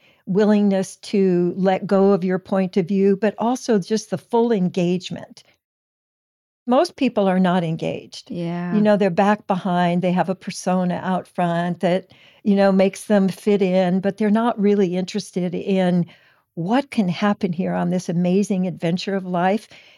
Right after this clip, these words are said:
Speaker 1: And, um, I knew with Gay <laughs> that I would have, I would never be bored. <laughs> I, I think also being willing to step out into the unknown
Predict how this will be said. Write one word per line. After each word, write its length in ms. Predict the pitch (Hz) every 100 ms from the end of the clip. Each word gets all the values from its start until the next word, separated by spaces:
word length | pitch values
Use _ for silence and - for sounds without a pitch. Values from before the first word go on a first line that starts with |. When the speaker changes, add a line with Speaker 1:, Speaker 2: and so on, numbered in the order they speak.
| _
Speaker 1:
And, 340 | 202 190 190 - -
um, 280 | 190 185 190
I 160 | 196 202
knew 220 | 208 240
with 200 | 202 -
Gay 300 | 185 180 175
<laughs> 40 | 175
that 180 | 254 370
I 100 | -
would 140 | 294 -
have, 400 | - 220 - 240 _ - - -
I 120 | 208 202
would 180 | 196
never 340 | 196 208 233 269
be 160 | 240
bored. 520 | 220 196 170 160 226 247 -
<laughs> 20 | 381 202 320 220 - 202 - -
I, 960 | 277 - 285 277 - - - _ - 254 -
I 140 | 254
think 240 | 226 311 -
also 460 | 240 262 262 214
being 380 | 175 220 220 202
willing 360 | 208 226 233 220
to 440 | - 202 180 190
step 520 | - - - 233 233
out 300 | 202 196 196
into 300 | 196 185 -
the 220 | 160 170 180
unknown 760 | 180 180 175 180 185 202 233